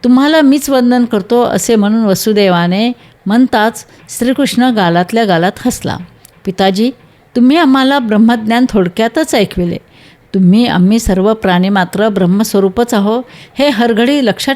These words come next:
ठेवायला हवे. जो एकातून अनेक निर्माण करतो तोच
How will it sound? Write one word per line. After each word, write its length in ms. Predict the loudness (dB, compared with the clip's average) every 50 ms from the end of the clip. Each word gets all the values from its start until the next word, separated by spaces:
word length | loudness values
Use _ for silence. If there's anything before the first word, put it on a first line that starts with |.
| -4 -2
ठेवायला 340 | -2 0 0 2 2 0 0
हवे. 260 | 0 -2 -2 -2 -4 -6 -12 -18 -20 -20 -20 -20 -20 -12 -6
जो 180 | -2 0 0 0 0 0
एकातून 520 | -2 -2 -2 -2 -4 -2 0 0 -2 -2 -2 -2
अनेक 340 | -2 0 0 0 0 0
निर्माण 400 | 0 0 2 0 0 0 0 0
करतो 540 | 0 -2 -2 -2 0 0 0 0 0 -2 -6 -14 _ -2
तोच 260 | -2 -2 -2 -4 -8